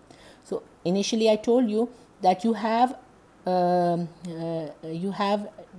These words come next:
dihydrocholesterol in your body that is converted into cholecalciferol. This cholecalciferol is sent to liver, and the first hydroxylation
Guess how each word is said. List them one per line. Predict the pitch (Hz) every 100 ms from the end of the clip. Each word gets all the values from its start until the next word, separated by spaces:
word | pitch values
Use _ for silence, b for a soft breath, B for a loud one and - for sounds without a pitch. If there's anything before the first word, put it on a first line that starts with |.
| 160
dihydrocholesterol | 170 185 190 190 185 185 175 - 202 185
in | 185 170
your | 170
body | 160 156 151 - 185 - - B B B B B -
that | 185 208 226
is | 247 - - -
converted | 196 185 185 190 220 254
into | - 165 170 165 175 240 294 - -
cholecalciferol. | - 214 220 208 147 - 147 - 131 - - - - - - - b b b b b
This | 165 240 320
cholecalciferol | - 233 240 - 175 - 180 - 175 170 226 254 - - _ -
is | 180 196 247 -
sent | - - 220 240 - -
to |
liver, | 220 196 180 190 160 156 208 - b b b b -
and | 175 190 214 208
the | 196
first | - - 277 370 359
hydroxylation | 226 202 180 185 - - 196 190 190 - 156 160